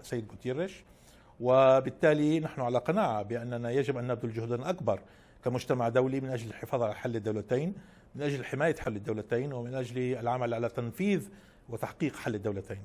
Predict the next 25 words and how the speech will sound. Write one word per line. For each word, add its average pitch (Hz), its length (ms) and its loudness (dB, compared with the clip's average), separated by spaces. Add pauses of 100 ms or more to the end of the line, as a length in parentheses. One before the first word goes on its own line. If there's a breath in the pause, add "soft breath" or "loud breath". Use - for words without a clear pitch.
الآن 175 260 0
إسرائيل 147 460 -2
تتهرب 127 560 2 (320)
من 127 140 -4
هذا 113 120 0
الموضوع 110 500 -2 (340 loud breath)
بشكل 139 280 -2
واضح، 147 440 2 (380 loud breath)
ونحن 147 240 0
نقول 156 380 2
دائما 160 380 4 (180)
<clears throat> - 160 0
لإسرائيل 131 480 -2
والمجتمع 160 420 0
الدولي، 170 380 0 (560 loud breath)
آه، 123 340 0 (260)
آه، 120 400 4
في 123 200 -2
حال 202 260 6
أن 135 200 -2
حل 143 160 0
الدولتين 123 460 -2
لم 127 140 -4
يعد 156 200 2
قائما، 127 500 0